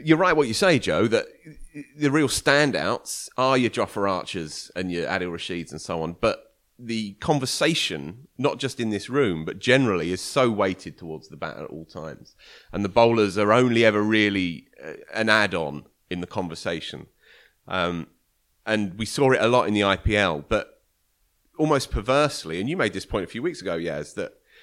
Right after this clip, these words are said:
the shorter the boundaries, the flatter the tracks, the bigger the bats, the stronger the,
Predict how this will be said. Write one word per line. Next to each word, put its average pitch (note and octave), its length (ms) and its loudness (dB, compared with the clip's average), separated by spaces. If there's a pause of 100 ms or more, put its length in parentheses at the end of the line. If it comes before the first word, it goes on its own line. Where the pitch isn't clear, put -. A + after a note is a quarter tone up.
(180)
the A#2 80 -6
shorter F#3 320 2
the A#2+ 80 -2
boundaries, F2 460 0
the G2 60 -12
flatter G#2+ 280 -2
the A2 80 -6
tracks, - 380 -6
the G#2 100 -8
bigger C#3+ 180 0
the A2 80 -6
bats, - 480 -6
the - 120 -12
stronger D#3 360 2
the, A2+ 120 -4